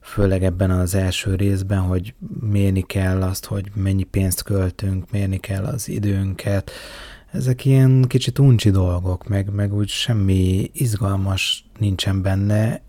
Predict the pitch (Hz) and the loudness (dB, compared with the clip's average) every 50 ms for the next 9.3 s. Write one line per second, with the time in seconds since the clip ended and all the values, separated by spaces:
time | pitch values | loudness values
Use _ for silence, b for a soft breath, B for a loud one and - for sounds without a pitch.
0 | - - _ - - 101 98 95 98 - - 107 98 92 87 92 95 95 101 101 | -20 -20 _ -4 -2 0 0 0 -2 -2 -2 -2 -2 0 -2 -2 -2 -2 -2 -2
1 | 101 - - - - 113 113 113 120 B B B B B B B B B B B | -2 -4 -4 -2 -2 0 0 -2 -4 B B B B B B B B B B B
2 | B B B B B _ _ _ - 127 117 113 113 117 135 135 120 104 107 104 | B B B B B _ _ _ -4 0 2 2 4 4 4 4 4 4 4 4
3 | 104 104 101 101 - - - - - 98 95 98 98 95 90 - - - _ _ | 4 4 2 2 -2 -8 -12 -6 -2 0 0 2 0 0 -2 -6 -14 -20 _ _
4 | _ _ _ _ _ _ - - 113 101 104 117 117 120 107 104 95 95 - - | _ _ _ _ _ _ -2 0 0 0 2 2 2 2 2 2 0 0 -2 -4
5 | 98 - 104 - - - 101 95 92 92 - 95 90 - - 104 95 98 - - | -4 -6 -6 -8 -8 -8 -6 -4 -4 -4 -4 -4 -4 -4 -4 -2 -2 -4 -4 -2
6 | 101 98 98 95 95 92 98 104 110 110 117 120 120 117 104 101 98 98 98 95 | -2 0 2 2 0 0 0 0 2 2 4 4 4 2 0 0 0 0 0 -2
7 | - - _ - 107 101 98 98 98 92 90 98 95 95 - - - 101 95 95 | -4 -8 _ -2 0 0 2 2 0 0 0 0 0 -2 -4 -4 -6 -4 -2 -2
8 | 92 95 - - 98 98 - - - - 104 104 101 98 98 95 95 95 95 95 | -2 -2 -2 -4 -6 -6 -6 -6 -4 -2 0 0 0 0 0 -2 -2 -2 -2 -2
9 | 98 95 95 - - - | -2 -2 -4 -6 -10 -16